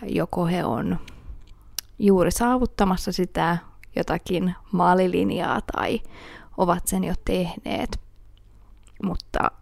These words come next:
joka tapauksessa ollaan hyvin lähellä tätä hetkeä. Ja tämän kortin etualalla on nämä neljä sauvaa pystyssä, mitkä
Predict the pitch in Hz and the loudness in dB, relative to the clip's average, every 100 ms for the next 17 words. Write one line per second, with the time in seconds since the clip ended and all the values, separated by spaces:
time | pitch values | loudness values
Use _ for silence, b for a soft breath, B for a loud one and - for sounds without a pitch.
0 | - 202 196 196 185 190 - - - - | -4 -2 -2 -2 -2 -2 -4 -6 -2 0
1 | 190 196 196 214 220 214 277 277 254 - | 2 2 2 0 0 -2 -2 -6 -4 -4
2 | 233 254 - - 294 - - - - - | -4 -4 -6 -4 -4 -6 -14 -20 -20 -20
3 | - - - - - - - - B B | -20 -20 -20 -20 -20 -20 -20 -20 B B
4 | B B B B - 214 185 180 175 180 | B B B B 0 2 4 4 2 0
5 | - - 202 190 240 240 - 208 190 196 | -6 -4 0 2 2 0 0 0 0 -2
6 | - - - 208 208 214 214 185 - - | -6 -18 0 0 2 2 2 0 -2 -2
7 | - - 180 185 190 180 B B B 214 | -2 2 2 2 0 -2 B B B -2
8 | 185 185 180 185 - 220 254 277 285 302 | 0 -2 -2 0 2 2 4 4 2 2
9 | b b - - - 196 196 - 190 - | b b -16 -16 2 4 4 0 -2 -2
10 | 180 - - - 180 | -4 -6 -4 -2 0